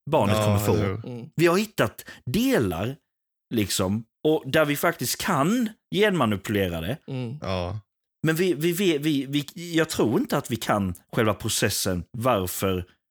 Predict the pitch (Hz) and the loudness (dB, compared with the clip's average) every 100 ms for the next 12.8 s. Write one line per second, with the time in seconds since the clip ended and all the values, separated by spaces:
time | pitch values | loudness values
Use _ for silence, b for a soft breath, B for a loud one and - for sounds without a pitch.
0 | _ - 107 104 139 110 101 101 101 127 | _ 0 0 0 0 0 2 0 2 2
1 | 127 113 90 82 92 110 117 85 87 95 | 2 0 0 0 -4 0 0 0 -4 -2
2 | 92 92 98 76 175 B B - 143 127 | -2 0 -2 -2 -6 B B -4 0 2
3 | 113 110 - 131 - - 98 110 196 - | 2 0 0 0 0 2 2 2 0 2
4 | 202 147 175 190 220 202 143 180 165 - | 2 2 0 2 2 2 4 4 4 4
5 | - 180 190 143 160 131 123 117 120 98 | 4 4 4 4 4 4 4 4 2 0
6 | 85 - 160 135 143 151 196 233 185 151 | -2 -4 -2 -2 0 0 2 2 2 2
7 | 143 - - 117 107 - 104 107 - 107 | 2 2 2 0 0 0 -2 -2 -2 0
8 | 92 82 98 - 95 95 98 95 87 101 | 0 -2 -4 -2 0 0 0 -2 -4 -2
9 | 104 104 - 98 82 104 101 92 - - | -2 -4 -2 -2 -2 -2 -2 -4 -6 -12
10 | 104 98 - 104 95 92 90 95 85 - | -6 -6 -4 -2 0 0 -2 -2 -6 -8
11 | - 143 - 202 110 - 110 113 - 95 | -10 -6 0 2 2 2 0 -2 -2 -2
12 | 87 82 82 104 110 104 104 104 | 0 0 0 0 -2 0 0 -2